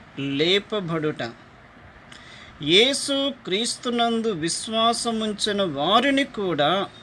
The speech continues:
ఆయన పాపపు స్థితిలో నుండి పైకి లేపుట, కృంగిన స్థితిలో నుండి పైకి లేపుట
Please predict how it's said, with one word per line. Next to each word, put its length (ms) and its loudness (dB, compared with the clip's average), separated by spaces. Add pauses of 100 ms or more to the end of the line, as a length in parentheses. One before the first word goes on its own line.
(140)
ఆయన 840 2 (1160)
పాపపు 760 0
స్థితిలో 800 0
నుండి 720 2 (340)
పైకి 400 2
లేపుట, 560 0 (1300)
కృంగిన 680 2
స్థితిలో 720 0
నుండి 680 2 (340)
పైకి 440 2
లేపుట 540 0